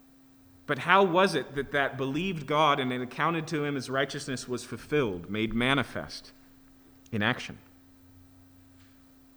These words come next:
Faith is completed in work. Even Martin Luther, the great reformer who stood against a misunderstanding of the church of his day and said, "No, faith alone saves us,"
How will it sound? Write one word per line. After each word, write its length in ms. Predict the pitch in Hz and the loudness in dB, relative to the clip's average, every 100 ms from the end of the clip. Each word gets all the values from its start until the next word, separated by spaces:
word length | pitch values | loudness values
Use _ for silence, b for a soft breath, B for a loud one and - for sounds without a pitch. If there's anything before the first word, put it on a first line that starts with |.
| - - - - - - | -20 -20 -20 -20 -20 -20
Faith 340 | - - 165 160 | -2 6 6 6
is 160 | 139 | 2
completed 580 | - 151 - 151 185 127 | 2 -2 2 2 4 4
in 160 | 98 90 | 0 -6
work. 300 | 82 - - - - - - - - _ _ _ b b b b | -8 -12 -20 -20 -20 -20 -20 -20 -20 _ _ _ b b b b
Even 240 | - 202 214 | 4 6 8
Martin 400 | 196 190 190 175 | 8 8 6 8
Luther, 380 | 214 - 110 - - - - - - - - - - - - | 8 6 -4 -8 -14 -20 -20 -20 -20 -20 -20 -20 -20 -6 -2
the 60 | |
great 280 | 147 190 185 | 6 8 8
reformer 560 | 170 - 175 190 170 117 | 6 4 6 8 8 4
who 160 | 151 | 2
stood 580 | 151 - - 202 214 160 | 2 -2 6 8 8 6
against 540 | 143 135 147 151 - | 0 -2 -2 -2 -2
a 80 | 151 | -4
misunderstanding 1160 | 143 185 202 208 196 180 180 - 170 190 165 131 | 0 2 2 0 2 0 0 -2 0 2 2 0
of 120 | 127 | -2
the 80 | 135 | -4
church 320 | - 175 170 | -2 -2 -2
of 80 | 165 | -4
his 120 | 143 | -2
day 220 | 151 170 | 0 0
and 140 | 143 131 | 0 -2
said, 200 | 143 143 | -4 0
"No, 120 | 160 | -2
faith 480 | 160 - 196 240 202 | -2 2 4 4 2
alone 400 | 180 196 202 - | 4 4 4 2
saves 360 | - 202 170 | 2 2 2
us," 360 | 110 90 - | -4 -8 -14